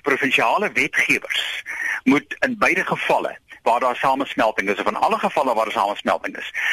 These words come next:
moet al drie saamstem dat daardie samesmelting kan gebeur en die provinsiale grense so verander. En dit is onwaarskynlik dat die Wes-Kaap sal instem daartoe, maar dit is wel waarskynlik dat van die ander A N C beheerde provinsies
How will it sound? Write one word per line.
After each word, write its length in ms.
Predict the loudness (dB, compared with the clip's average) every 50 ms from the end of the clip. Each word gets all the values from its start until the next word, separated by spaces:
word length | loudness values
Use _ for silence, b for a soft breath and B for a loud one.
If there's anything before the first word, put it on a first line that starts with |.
| B B
moet 240 | 2 2 2 2 0
al 220 | 0 2 2 2
drie 200 | 0 0 0 0
saamstem 800 | 0 2 2 2 2 2 -2 -4 -4 -2 -2 -2 -2 -4 -12 _ B B B B B
dat 160 | B 2 2
daardie 280 | 2 2 2 0 -2 -2
samesmelting 720 | 0 0 0 0 0 -4 0 2 2 2 2 -2 -4 -2
kan 180 | 0 0 0 0
gebeur 280 | -4 -2 0 0 0
en 60 | 0
die 80 | 0 -4
provinsiale 520 | -6 -4 -2 0 2 2 2 2 2 0
grense 360 | -2 -2 0 -2 -2 -2 -6 -6
so 220 | -4 -2 0 0 0
verander. 460 | 2 0 0 0 0 -2 -4 -8 -12 B B B B B B
En 160 | B 2 2 2
dit 140 | 2 0
is 180 | 0 -2 -4 -2 0
onwaarskynlik 1080 | 0 0 2 2 2 0 0 0 0 -2 0 0 0 0 0 0 0 -2 -2 -4 -8 B B B B B B
dat 140 | 0 2 2
die 120 | 2 2
Wes-Kaap 720 | 2 0 0 0 -2 -2 0 0 2 2 0 -2 _ _ -20 B B B B
sal 440 | B 0 2 4 4 4 2 0 -4 _ _ 0 0
instem 380 | 0 0 0 0 0 0 2 2
daartoe, 360 | 2 2 0 0 0 -2 0
maar 160 | 2 2 2
dit 140 | 0 -2 -2
is 240 | -2 -2 0 0 0
wel 240 | 0 2 2 2 2
waarskynlik 640 | 2 0 0 0 0 0 0 0 2 0 -2 0
dat 180 | 0 -2 -2 -2
van 160 | -2 -2 0
die 120 | 0 0 0
ander 240 | 0 -2 0 0 0
A 160 | 2 2 2
N 160 | 2 0 -2 -2
C 240 | -2 0 0 0 2
beheerde 340 | 2 0 2 2 0 0 -2
provinsies 640 | -6 -6 -10 -8 -8 -10 -10 -10 -8 -8 -6 -4